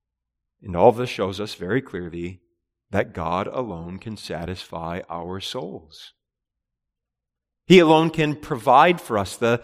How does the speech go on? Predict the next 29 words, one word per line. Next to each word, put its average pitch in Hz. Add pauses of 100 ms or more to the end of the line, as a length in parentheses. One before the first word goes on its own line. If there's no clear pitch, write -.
(260)
the 127
things 156
that 127
we 117
stand 107
in 98
need 135
of, 98 (880)
our 104
daily 113
bread 117
and 101
everything 127
else 139
that 131
supports 143
our 117 (280)
physical 135
lives. 135 (400)
God 165
alone 165
can 151 (300)
protect -
us, - (800)
guard 175
us, 120
keep 175
us 175
safe. -